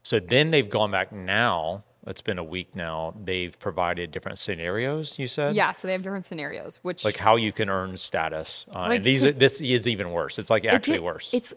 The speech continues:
Speaker 2: it's like, it's like when you encounter a really rich person that tries to explain to you why doing something a certain way is, like, the best way, but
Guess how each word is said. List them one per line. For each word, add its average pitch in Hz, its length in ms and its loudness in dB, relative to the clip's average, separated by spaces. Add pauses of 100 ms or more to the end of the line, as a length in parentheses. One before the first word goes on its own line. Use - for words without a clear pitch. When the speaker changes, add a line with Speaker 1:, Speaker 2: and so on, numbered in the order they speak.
Speaker 2:
it's - 240 -4
like, 262 420 -2 (500)
it's 226 220 0
like 247 180 0
when 302 140 2
you 226 320 2
encounter 180 520 -2
a 170 40 2
really 175 240 0
rich 151 280 -4
person 190 520 -4 (560)
that 180 300 2
tries 180 500 4
to 202 160 -2
explain 160 600 -6
to - 140 -10
you 175 200 -2
why 156 480 2
doing 180 360 -2
something 185 360 -2
a 165 60 -2
certain 170 420 0
way 147 480 -2
is, 170 280 -4 (360)
like, - 240 -2
the 196 100 2
best 143 320 0
way, 185 200 6
but 165 320 0